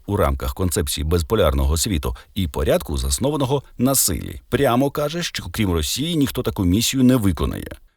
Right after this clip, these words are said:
Коли Путін стверджує, що його не цікавить перемир'я, його саме це й цікавить, але як тактичний крок. Тому що витрати від війни зростають, а досягти бажаного військовим шляхом не виходить.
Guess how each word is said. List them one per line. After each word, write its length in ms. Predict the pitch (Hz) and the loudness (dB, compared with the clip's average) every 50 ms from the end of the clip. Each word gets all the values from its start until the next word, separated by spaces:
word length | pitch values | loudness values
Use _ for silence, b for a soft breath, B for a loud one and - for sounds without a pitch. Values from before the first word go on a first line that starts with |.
| _ _ _ _ - | _ _ _ _ 0
Коли 200 | 98 - 247 311 | 2 4 4 2
Путін 380 | 135 - - - - 190 185 151 | 0 0 -2 0 2 2 4 4
стверджує, 800 | - - - 160 151 170 165 160 127 98 87 85 73 62 55 | 4 4 2 2 2 2 2 2 0 -2 -2 -2 -2 -2 -4
що 180 | - - - 107 | -6 -4 -2 2
його 240 | 117 120 120 156 175 | 2 2 2 2 2
не 140 | 165 165 151 | 2 2 2
цікавить 500 | - 160 143 - 139 127 110 101 - - | 2 -2 0 0 0 0 2 0 0 0
перемир'я, 680 | - 85 78 80 95 139 190 170 - 57 52 50 50 - - - - | 0 2 2 4 4 2 2 0 -2 -4 -6 -6 -8 -8 -10 -12 -10
його 320 | - - 87 90 76 85 87 | -2 0 2 4 4 4 4
саме 280 | - - 95 92 92 | 4 6 6 4 4
це 200 | 85 - - 104 | 4 4 2 2
й 40 | 104 | 2
цікавить, 680 | 87 - 101 85 - 98 98 95 87 71 65 65 - - | 2 2 0 2 2 0 2 2 2 0 0 -2 0 0
але 140 | - 62 69 | 0 2 2
як 220 | 73 76 80 76 - | 2 2 0 0 0
тактичний 600 | - 95 - - 123 123 - - - 69 67 65 | -2 -2 0 2 2 2 2 0 0 0 0 0
крок. 560 | - - 73 65 - - - - - - - - | 0 -2 -4 -4 -4 -6 -10 -14 -16 -18 -14 0
Тому 200 | - 101 104 127 | 2 4 4 4
що 220 | 123 - - 104 | 2 2 0 0
витрати 440 | 87 85 120 139 151 131 101 110 110 | 2 2 2 2 2 0 0 0 0
від 180 | 107 107 101 92 | 0 2 2 2
війни 340 | 87 95 92 87 104 123 117 | 2 4 4 4 4 2 2
зростають, 680 | 82 82 80 76 - - - 120 127 87 69 69 - - | 2 2 2 0 0 2 2 2 4 4 2 0 -2 -2
а 80 | 87 | 0
досягти 420 | 82 90 87 - 101 - - 95 85 | 0 0 0 0 -2 -2 -2 -2 2
бажаного 480 | 78 98 113 117 120 135 127 104 101 | 4 4 2 2 2 0 2 2 2
військовим 460 | 95 95 87 - - - 110 147 156 | 2 0 -2 0 0 0 0 2 0
шляхом 420 | 135 - 139 135 113 92 101 87 80 | 0 0 2 0 2 2 2 2 2
не 80 | 82 | 2
виходить. 760 | 85 82 87 80 - 127 156 - - - - - - - - | 2 2 0 0 0 -2 -2 -2 -4 -8 -8 -12 -12 -12 -16